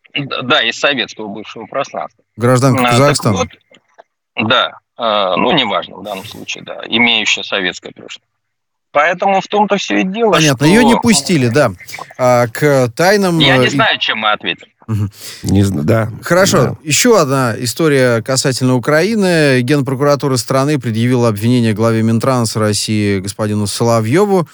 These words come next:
Speaker 3: Савельеву.
Speaker 2: С-, Савельеву, прошу прощения. <laughs> Ну, э, ничего личного, что называется, я просто оговорился. Повод — незаконная переправка лиц через украинскую границу, сообщается на официальном сайте ведомства.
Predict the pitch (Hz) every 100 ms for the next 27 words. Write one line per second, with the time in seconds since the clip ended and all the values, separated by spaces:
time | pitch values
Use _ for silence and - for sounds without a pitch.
0 | _ - 98 95 87 69 57 - _ _
1 | _ _ _ 104 - _ _ _ - -
2 | 113 120 123 101 95 110 110 - 120 120
3 | 113 110 98 - _ - - 143 160 156
4 | 143 - 110 - 107 101 101 - - 107
5 | - 104 107 110 113 117 123 135 123 110
6 | - 98 - 101 110 107 107 104 110 -
7 | 110 101 113 139 208 - 127 185 180 147
8 | 127 143 135 151 127 107 117 131 143 -
9 | 117 123 110 - 110 104 107 120 113 101
10 | 113 101 104 135 127 135 110 - - 92
11 | - 117 110 101 - - 113 110 104 113
12 | 107 - 101 123 110 98 - 90